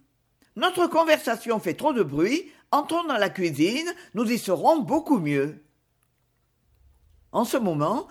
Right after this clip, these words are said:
je faisais un petit raisonnement. Madame Lebourg comprend maintenant notre complot, feu de Bengale, alarme pour la faire sortir. Recherche d'Henri dans la maison. Nous sommes dans notre tort,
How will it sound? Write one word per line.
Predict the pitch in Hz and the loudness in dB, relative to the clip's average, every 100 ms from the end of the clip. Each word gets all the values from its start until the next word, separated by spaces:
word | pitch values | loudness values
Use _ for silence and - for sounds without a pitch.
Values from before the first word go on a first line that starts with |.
| - | -16
je | - 220 | -2 0
faisais | 220 175 202 311 | 2 0 2 2
un | 214 | 2
petit | 143 254 320 | 0 -4 -2
raisonnement. | 330 240 226 165 135 117 113 147 _ _ _ _ _ _ _ _ _ | -2 -2 -2 -2 -2 -4 -8 -14 _ _ _ _ _ _ _ _ _
Madame | 175 254 285 | 0 2 4
Lebourg | 214 160 135 226 294 311 | 4 4 2 2 2 2
comprend | 247 202 139 143 | 0 -2 0 0
maintenant | 147 269 277 262 254 | 2 0 0 -2 0
notre | 170 151 | -2 -2
complot, | 143 156 143 123 147 220 381 - _ | -2 0 0 0 4 4 0 -14 _
feu | - 285 | -4 2
de | 262 | 4
Bengale, | 175 160 143 151 214 269 330 - - | 4 2 0 0 -2 -4 -8 -12 -2
alarme | 226 160 202 311 311 | 0 2 0 0 -4
pour | 294 196 | -4 -4
la | |
faire | 147 269 294 | -2 -4 -4
sortir. | - 175 - 147 135 131 - _ _ _ _ | -4 -6 -4 -4 -2 -4 -8 _ _ _ _
Recherche | 120 269 330 196 - - | 0 0 2 0 -2 -2
d'Henri | 147 240 196 240 | 0 0 0 -2
dans | 311 339 | -2 0
la | 254 | 2
maison. | 208 143 135 131 135 - _ _ _ _ _ _ - | 2 2 -2 -4 -6 -16 _ _ _ _ _ _ -6
Nous | 214 | -4
sommes | - 294 330 | 2 4 4
dans | 269 233 | -2 -2
notre | 185 175 151 | -2 -2 -6
tort, | - 151 220 330 - | -4 0 2 0 -6